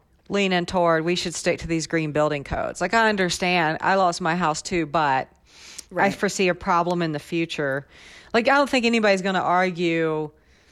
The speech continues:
Speaker 1: a developer comes in and wants to build ten new houses on this cul-de-sac that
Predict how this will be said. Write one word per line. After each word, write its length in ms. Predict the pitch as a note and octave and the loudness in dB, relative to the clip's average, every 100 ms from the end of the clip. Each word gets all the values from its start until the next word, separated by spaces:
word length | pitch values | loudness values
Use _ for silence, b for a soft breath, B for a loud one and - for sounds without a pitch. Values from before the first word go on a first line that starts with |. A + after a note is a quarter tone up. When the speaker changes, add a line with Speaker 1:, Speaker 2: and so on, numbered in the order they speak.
| b - | b -8
Speaker 1:
a 80 | F#3+ | -2
developer 460 | F3+ F#3 F#3+ F#3 | 2 2 2 0
comes 320 | E3+ F#3 F3 | -2 -4 -2
in 120 | F3 E3+ | -4 -2
and 100 | E3 | -2
wants 140 | F3+ | -4
to 60 | E3+ | -4
build 280 | D#3+ D#3+ - | -2 -4 -4
ten 280 | F#3 E3 | -2 0
new 180 | D#3+ D#3 | 0 0
houses 500 | D#3 D3 D#3 D#3+ C#3+ | 0 2 2 0 -2
on 160 | D3 C#3+ | -2 -2
this 160 | C3 | -6
cul-de-sac 880 | - G3 F#3+ E3+ - C#3 C3+ C#3 - - - - - - - - - | -2 2 2 0 0 2 2 0 -4 -18 -18 -20 -20 -20 -20 -20 -4
that 180 | E3+ | -4